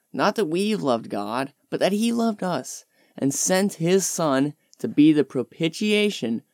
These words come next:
for our sins." So today we're gonna look at two things. One, the freedom of God's grace, and two, propitiation. So first, the freedom of God's grace.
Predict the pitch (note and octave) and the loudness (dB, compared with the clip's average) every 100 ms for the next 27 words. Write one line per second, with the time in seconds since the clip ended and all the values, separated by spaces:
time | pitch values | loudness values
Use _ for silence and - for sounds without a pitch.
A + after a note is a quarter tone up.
0 | _ - A2+ A#2 A#2+ A#2 A#2 G2+ C2+ B1 | _ -8 -2 0 0 -4 -8 -8 -10 -14
1 | - - _ _ _ _ _ _ _ _ | -18 -20 _ _ _ _ _ _ _ _
2 | _ _ _ - F#3 E3 F#3 A#3 C4+ C4 | _ _ _ -2 0 2 2 4 4 2
3 | G3 D#3 B2+ A2+ - F#3 F#3+ B2+ A#2 A#2+ | 0 0 -2 -6 -6 -2 -2 -2 -6 -6
4 | C3 D#3+ G#3+ - _ - B2 B2+ - D#3 | 0 2 2 -2 _ -4 -4 -4 -6 -2
5 | F#3+ A3 A#3 A3+ F#3+ C#3 D3+ - A2+ A#2+ | 0 2 2 0 0 0 0 -2 -4 -2
6 | A2+ A2+ - - _ - C#3 C#3+ - - | -2 -2 -6 -14 _ -8 -2 -2 -4 -2
7 | G3 G3 C3 D3+ _ _ _ - C3 - | 2 4 2 0 _ _ _ 0 0 0
8 | D3+ D3+ D3 A2+ B2 A2+ - - - _ | -4 0 0 0 -2 -4 -12 -16 -18 _
9 | _ _ _ _ _ _ _ _ _ _ | _ _ _ _ _ _ _ _ _ _
10 | - G3+ G3+ B3 A#3 - - D3 - F3 | -2 -2 2 0 0 -10 -10 -8 -2 0
11 | E3+ E3 C#3+ B2 B2 A#2+ - F2+ D#2 - | 2 0 0 0 0 -2 -6 -10 -10 -14
12 | - | -18